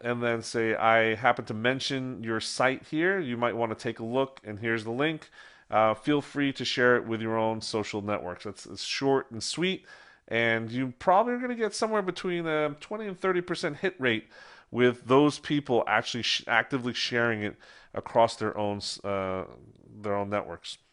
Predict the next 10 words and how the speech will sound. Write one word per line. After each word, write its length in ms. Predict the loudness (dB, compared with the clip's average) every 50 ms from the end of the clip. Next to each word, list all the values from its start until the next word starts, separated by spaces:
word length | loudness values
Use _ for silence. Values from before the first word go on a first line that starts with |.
| _ _ _ -6
Okay, 200 | 0 4 4 4
number 220 | 4 4 2 0 0
seven 400 | 0 4 4 4 4 4 2 2
on 180 | 2 2 2
the 80 | 2 0
list 400 | 0 0 -2 -2 -4 -14 -18 -20 _ -20 -20 _ -4
of 160 | -2 -2 -2
things 500 | -4 -6 -2 0 0 0 0 -4 -6 -6
to 120 | -6 -6 -4
do 520 | 0 2 2 2 2 0 0 -2 -6